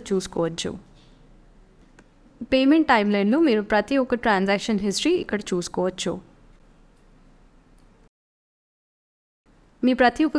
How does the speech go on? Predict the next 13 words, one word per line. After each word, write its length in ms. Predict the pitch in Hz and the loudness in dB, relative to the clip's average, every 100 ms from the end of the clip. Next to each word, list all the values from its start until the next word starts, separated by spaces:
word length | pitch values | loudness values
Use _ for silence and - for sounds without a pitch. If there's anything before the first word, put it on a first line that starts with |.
| 262 | -2
కస్టమర్ 480 | 226 - 254 262 208 | -2 0 2 2 0
డీటెయిల్స్ 420 | 220 220 233 226 | 0 0 0 0
వచ్చేసి 280 | 208 220 349 | -2 -2 0
కస్టమర్ 440 | 240 220 233 226 | -2 0 -2 0
సెక్షన్‌లో 420 | 208 190 196 196 254 | -2 -4 -2 0 0
సేవ్ 280 | 208 175 175 | -2 -2 -2
అయి 120 | 175 | -2
ఉంటాయి. 320 | 180 175 170 - - _ - _ _ _ - | -4 -6 -8 -10 -16 _ -20 _ _ _ -6
మీరు 100 | 226 | 0
కస్టమర్ 440 | 240 226 294 311 | 0 2 2 4
డీటెయిల్స్ 400 | 262 247 254 269 220 | 4 2 0 0 2
బల్క్‌గా 480 | 202 202 - 226 | 2 2 0 -2
కూడా 240 | 220 214 | 0 0